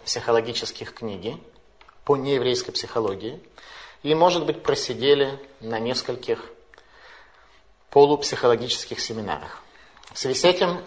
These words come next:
я счёл своим долгом внести свой скромный вклад в раскрытие тех ценностей и тех принципов, на которых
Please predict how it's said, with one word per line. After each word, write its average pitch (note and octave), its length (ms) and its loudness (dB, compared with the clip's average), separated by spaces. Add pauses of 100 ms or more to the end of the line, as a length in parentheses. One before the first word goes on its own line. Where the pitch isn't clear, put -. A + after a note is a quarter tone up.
я C3 180 4
счёл D#3 340 6
своим C3 340 0
долгом D3 460 4 (360)
внести B2+ 420 -4
свой C#3+ 240 2
скромный A#2+ 400 2
вклад D3+ 320 4
в C#3 60 -2
раскрытие C#3 500 -2
тех - 220 -4
ценностей C#3 880 -2 (400)
и C3 100 -8
тех - 240 4
принципов, D#3 540 -2
на B2+ 80 -2
которых A#2+ 580 0